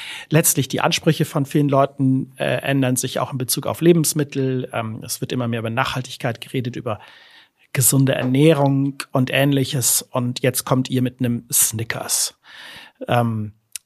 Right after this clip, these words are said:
merkt ihr da, dass sich da irgendwie Ansprüche wandeln? Wie verändert sich der Blick auf Süßigkeiten? Ähm, was, äh, tut sich da beim Mars?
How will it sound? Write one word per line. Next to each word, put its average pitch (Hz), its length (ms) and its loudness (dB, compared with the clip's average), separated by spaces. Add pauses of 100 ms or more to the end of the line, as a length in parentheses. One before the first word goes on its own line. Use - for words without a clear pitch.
(140)
merkt 143 320 2
ihr 180 60 6
da, 156 220 6
dass 139 180 2
sich - 140 -2
da 139 160 0
irgendwie 143 260 -2
Ansprüche 143 600 0
wandeln? 156 420 6
Wie 143 120 0
verändert 156 520 2
sich 139 140 -4
der 143 100 0
Blick 156 220 -6
auf 139 160 2
Süßigkeiten? 151 1040 0
Ähm, 135 320 0
was, - 320 0 (960)
äh, 135 120 2
tut - 220 0
sich - 200 0
da 147 100 4
beim 131 200 4
Mars? 131 560 2